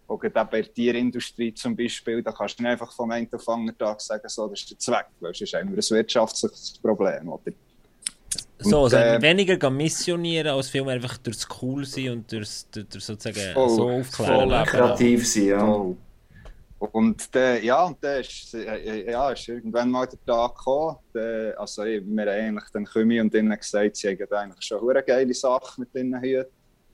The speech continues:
Speaker 1: Und haben eigentlich auch schon viel verkauft und so.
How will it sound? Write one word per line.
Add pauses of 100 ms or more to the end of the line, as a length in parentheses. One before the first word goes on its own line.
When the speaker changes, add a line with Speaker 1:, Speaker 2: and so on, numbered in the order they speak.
(360)
Speaker 1:
Und
haben
eigentlich
auch
schon
viel
verkauft
und
so.